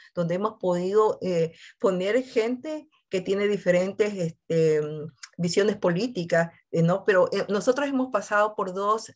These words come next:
administraciones políticas diferentes, totalmente, ¿no? Con diferente, este,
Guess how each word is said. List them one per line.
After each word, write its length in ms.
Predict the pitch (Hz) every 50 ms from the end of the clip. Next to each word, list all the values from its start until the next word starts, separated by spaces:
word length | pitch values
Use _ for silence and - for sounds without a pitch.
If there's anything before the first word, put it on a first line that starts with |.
| _
administraciones 920 | - 180 175 175 175 170 165 - 170 165 165 - 175 180 185 190 196 190 - _
políticas 600 | _ - 165 175 180 170 - 151 135 - 131 131 -
diferentes, 540 | - 165 - - 170 165 156 165 - _ _ _
totalmente, 760 | - 170 170 - 175 175 190 196 175 165 165 165 160 - - _ _ _ _ _
¿no? 180 | 165 165 165
Con 140 | 170 185 180
diferente, 960 | 170 170 170 - 165 170 170 175 185 - 214 190 185 175 165 156 139 127 -
este, 440 | 151 - - - 147 131 120 - 135